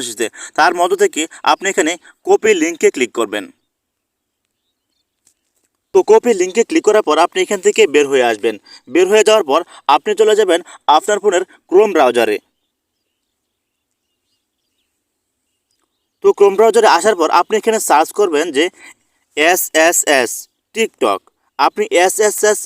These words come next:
TikTok লিখে সার্চ করবেন। তো এসএসএস TikTok লিখে সার্চ করার পর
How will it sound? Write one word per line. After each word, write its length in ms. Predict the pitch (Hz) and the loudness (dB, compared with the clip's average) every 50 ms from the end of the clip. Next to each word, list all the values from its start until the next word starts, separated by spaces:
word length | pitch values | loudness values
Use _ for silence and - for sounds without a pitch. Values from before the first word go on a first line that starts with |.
| _ _ - | _ _ -8
TikTok 340 | 392 427 - - - - - 330 - | -8 -8 -4 0 0 0 0 2 -2
লিখে 200 | 339 - 214 202 - | 0 0 0 -2 0
সার্চ 180 | - 131 123 123 - - | 0 0 0 -2 -4 -6
করবেন। 260 | 131 113 107 110 107 - _ - - - _ - | -6 -4 -4 -6 -8 -8 _ -20 -20 -20 _ -8
তো 40 | 165 - 156 160 - | -6 -2 0 0 0
এসএসএস 720 | - - - - 165 359 403 381 - - - 160 370 403 - - _ - | 0 -2 -2 -2 0 0 0 0 -2 -2 0 0 0 0 0 -6 _ -4
TikTok 300 | 392 392 - - - - 196 196 | -4 -2 0 -2 -2 0 0 -2
লিখে 180 | 202 - 220 - - | 0 0 -2 -2 0
সার্চ 180 | 156 160 160 - | 0 -2 0 0
করার 180 | 202 196 202 190 - | 0 0 0 0 2
পর 80 | 147 | 0